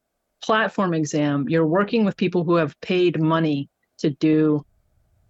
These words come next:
the starting strength seminar. And there's a little bit of buy-in on being yelled at and moving, um,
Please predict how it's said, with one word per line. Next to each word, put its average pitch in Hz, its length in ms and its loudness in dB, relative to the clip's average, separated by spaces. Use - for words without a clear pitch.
the 160 140 0
starting 151 440 -2
strength 147 380 -4
seminar. 139 680 -2
And 151 180 0
there's 156 220 2
a 160 60 2
little 180 260 2
bit 190 160 0
of 151 220 -2
buy-in 143 760 -2
on 139 460 -4
being 143 240 0
yelled 147 340 2
at 170 380 -2
and 143 220 -2
moving, 147 560 -2
um, 135 400 -4